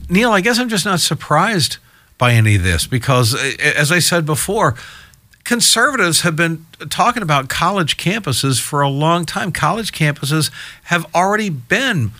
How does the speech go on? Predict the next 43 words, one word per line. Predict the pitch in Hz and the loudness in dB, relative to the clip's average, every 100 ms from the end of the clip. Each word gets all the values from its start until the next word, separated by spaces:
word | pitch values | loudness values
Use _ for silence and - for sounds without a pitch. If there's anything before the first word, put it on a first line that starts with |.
| - | -10
bastions | 107 92 131 143 - 131 117 107 | -6 0 2 2 0 0 0 2
of | 110 95 | 2 0
hatred | - - 131 120 120 104 98 | -4 0 2 2 2 2 2
and | 110 107 | 0 2
intolerance | 104 98 - 127 120 110 95 87 - - - | 2 0 -2 2 4 4 2 2 -2 -6 -4
and | 120 101 90 | 0 0 2
bigotry | 123 117 113 - 107 101 | 0 2 -2 0 0 0
and | 95 104 | -2 -8
anti-Semitism | 110 120 117 113 104 - 127 123 - 113 92 98 92 - - - | -4 -4 -4 -2 0 0 2 0 2 2 4 2 0 -4 -14 -10
and | - 120 123 | -6 -2 0
certainly | - 127 127 120 | 0 0 -2 -4
anti-conservatism. | 113 131 - 127 120 113 - 127 127 110 117 101 113 | -2 -2 0 -2 0 0 2 2 0 2 2 2 0
And | 113 120 113 - | 0 -2 -4 -10
this | 123 190 254 | 0 2 2
is | 247 156 | 0 -2
what | 160 151 | -4 -2
they've | 151 151 123 | 0 0 0
been | 143 131 | -2 0
doing | 104 180 202 | 2 2 0
for | 160 143 | -2 -2
a | |
long | 139 147 | 0 0
time. | 156 | 0
This | 165 220 | 0 -2
is | |
how | 220 | 0
they've | 202 180 | 0 0
been | 143 | 0
scrambling | 117 - - 139 156 151 123 | 0 -2 2 2 2 0 -2
the | |
brains | 107 139 151 | 0 0 0
of | 120 | 0
our | 127 | -2
kids | 117 170 185 | -2 -4 -4
for | - 123 | -4 -2
a | 113 | 0
long | 117 117 113 | 2 2 0
time. | - 214 170 117 | -4 -4 -4 -2
And | 131 | 0
I | 131 | 0
guess | 131 170 - - - - - - | 2 2 0 -6 -18 -18 -18 -10
I, | 107 151 - | -4 -2 0
I'm, | 143 131 | 0 -2